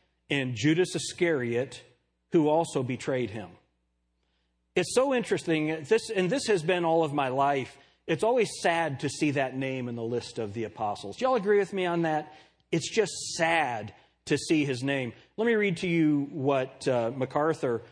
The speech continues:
says, and he, he, he's been doing a series on, he was doing a series on the, the twelve apostles, and this is what he writes. "But one of them stands out against the background of the others.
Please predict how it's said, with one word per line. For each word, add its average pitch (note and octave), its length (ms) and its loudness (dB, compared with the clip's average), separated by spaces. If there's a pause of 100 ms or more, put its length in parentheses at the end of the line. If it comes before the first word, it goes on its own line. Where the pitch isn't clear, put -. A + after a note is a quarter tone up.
(140)
says, C3 360 0
and D3 80 2
he, C#3+ 120 0
he, D3 380 -4 (200)
he's D3+ 240 0
been D#3 220 2
doing E3 260 2
a D3 60 0
series D3+ 840 2
on, C#3 540 0 (240)
he E3 80 2
was D3 160 2
doing D#3 240 2
a C3+ 40 0
series C#3+ 440 0
on B2+ 160 0
the, A#2+ 100 2
the B2+ 200 -6
twelve A#2 440 0 (680)
apostles, A#2+ 680 -2
and A2+ 280 -8 (100)
this C#3 240 -2
is B2+ 120 -4
what B2 120 2
he A#2 60 0
writes. A2+ 320 0
"But E3 200 2
one C4 180 2
of G3 120 0
them F3+ 140 2
stands F3 380 0
out D#3 140 2
against D3 400 -2
the D3+ 60 -2
background C3+ 580 -2
of A2 100 -2
the B2 160 0
others. A2 480 -4